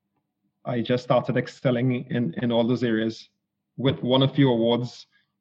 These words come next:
uh, because of it, and, um,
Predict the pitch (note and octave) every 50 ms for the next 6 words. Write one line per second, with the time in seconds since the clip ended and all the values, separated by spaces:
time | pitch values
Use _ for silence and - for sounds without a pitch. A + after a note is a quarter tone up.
0 | _ - - A#2+ A2+ G#2+ G#2+ G#2+ G#2+ A2 - C3 A2+ - A2 G#2+ A#2 A#2+ - -
1 | - _ _ _ _ _ _ _ _ _ _ - A2+ A2 A2+ A2 A2+ A2+ A2 A2+
2 | A2 A2 G#2+ G#2+ G#2+ G#2+ G#2+ G#2 G#2 G#2 -